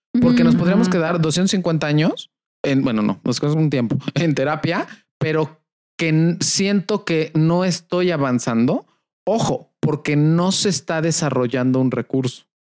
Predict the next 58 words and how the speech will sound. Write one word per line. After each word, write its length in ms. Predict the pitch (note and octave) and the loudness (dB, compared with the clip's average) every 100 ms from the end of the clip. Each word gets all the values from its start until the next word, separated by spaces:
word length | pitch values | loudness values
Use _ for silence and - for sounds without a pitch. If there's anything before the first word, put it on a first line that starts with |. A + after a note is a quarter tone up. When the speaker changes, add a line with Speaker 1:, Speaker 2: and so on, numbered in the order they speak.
| _ A#3+ | _ 0
Speaker 1:
o 60 | - | 2
Speaker 2:
Ujú. 80 | A#3+ | 4
Speaker 1:
porque 280 | A#3+ A#3 | 4 4
sigo 320 | C#3+ - D#3+ E3+ | 2 0 0 0
ocupando 420 | E3+ D#3 C#3+ C#3+ | -2 -4 0 2
el 60 | |
mismo 280 | C#3 C#3 C#3 | 2 2 2
recurso 320 | C3+ - - C3 | 2 2 2 2
en 60 | |
Speaker 3:
Ujú. 20 | B2 | 0
Speaker 1:
ciertas 260 | A#2 A2 A#2 | -2 -4 -4
situaciones. 580 | A2 A2 B2+ A#2 - - _ - | -4 -4 -4 -4 -8 -14 _ -6
Me 60 | D3 | -2
encanta 360 | D3+ E3 E3+ D3+ | -2 -2 -4 -2
poner 300 | C#3 C3+ C3+ | 0 2 0
este 220 | C3+ B2+ | -2 -4
ejemplo. 440 | C3+ B2 - - - | -4 -2 -2 -6 -8
Aprendí 480 | C3+ C3+ C#3+ D3 | -6 -2 0 0
en 100 | E3 | 0
mi 100 | F#3+ | 0
casa 480 | F3+ G#3 G3+ F#3+ A3 A#4+ _ _ _ _ _ _ - | -2 -4 -4 -4 -4 -6 _ _ _ _ _ _ -4
que 360 | D#3+ D#3+ F#3 - | 0 0 -2 -2
como 240 | C3+ C#3 | 0 2
vivo 300 | D3+ E3 F#3+ | 2 2 0
con 200 | D#3 C#3 | 0 2
un, 200 | C#3+ C#3+ | 2 2
con 180 | C#3 C#3 | 0 0
ocho 220 | D3+ F#3+ | 0 -2
hermanos 340 | F3 D#3+ E3 | 0 0 0
chiquitos, 540 | D#3+ E3+ G3+ F3+ F#3 F3+ | -2 -4 -4 0 -2 -2
pues 180 | F3 - | -6 -4
todos 260 | G3+ G3+ | -2 0
los 200 | G#3+ F3+ | 0 0
hermanos 440 | D3 D3 D3+ D#3+ D3+ | 0 0 2 0 0
iban 180 | D3 D3 | 0 0
co-, 140 | C#3 | -2
sobre 240 | B2+ B2 B2 | -2 0 -2
el 80 | |
pan 200 | A#2 C#3+ | -2 -2
de 60 | C#3+ | 0
la 100 | C3+ | 2
mamá, 280 | B2 B2 B2 | 2 2 2
¿no? 240 | A2+ A#2+ | 0 0
Porque 180 | B2 A#2 | -2 -2
mamá 220 | A#2 B2+ | 0 0
compraba 280 | C3 C3 B2+ | -2 -2 -2
ocho 220 | C3 C3+ | -2 -4
panes, 220 | D3+ D#3 | -4 -4
entonces 320 | C#3 D#3 C#3+ C#3 | -4 -4 -4 -4
todos 180 | D3 | -4
iban 180 | D3 D3 | -2 -2
y 60 | D#3 | 0
mío, 260 | A3 C#4 | 0 0
mío, 220 | C4 B3+ B3 | 0 0 0
dame, 180 | A3+ | 0
dame, 200 | G#3+ G3+ | 0 0
quiero, 200 | F#3 F3+ | -2 -2
quiero. 220 | E3+ D#3 | -2 -2